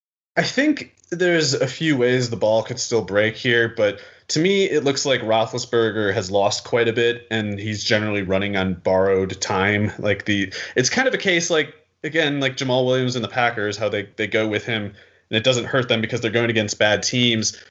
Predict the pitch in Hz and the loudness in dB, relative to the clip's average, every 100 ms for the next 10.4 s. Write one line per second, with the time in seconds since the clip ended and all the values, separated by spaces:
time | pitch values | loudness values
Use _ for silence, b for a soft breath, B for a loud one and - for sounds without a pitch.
0 | B B - 156 208 190 185 165 160 131 | B B -2 2 2 2 0 0 0 2
1 | 139 127 117 110 107 110 - 107 127 147 | 2 0 -2 0 2 2 0 -4 -4 -4
2 | 151 165 160 165 165 175 170 - 135 - | 0 0 0 -2 2 2 2 -2 -6 -6
3 | - 131 160 151 131 B B B B - | -2 0 2 0 -4 B B B B -4
4 | 151 135 127 139 123 120 117 113 113 127 | 0 2 0 2 2 2 0 0 -2 -2
5 | 170 127 123 127 131 123 120 117 107 113 | -2 -2 -2 -2 0 0 2 0 0 0
6 | 110 101 B B B - 120 117 110 - | 0 -2 B B B -4 0 2 0 -4
7 | 67 117 131 123 117 101 107 104 - 151 | -14 -4 0 0 -2 -8 -12 -14 -6 -2
8 | 139 139 127 131 117 101 95 - 98 165 | -2 -2 0 2 4 2 0 -8 -4 -2
9 | 196 143 120 98 92 - 143 139 - 107 | 0 0 -2 -4 -8 0 0 2 0 -2
10 | 90 104 - - | 0 0 0 -4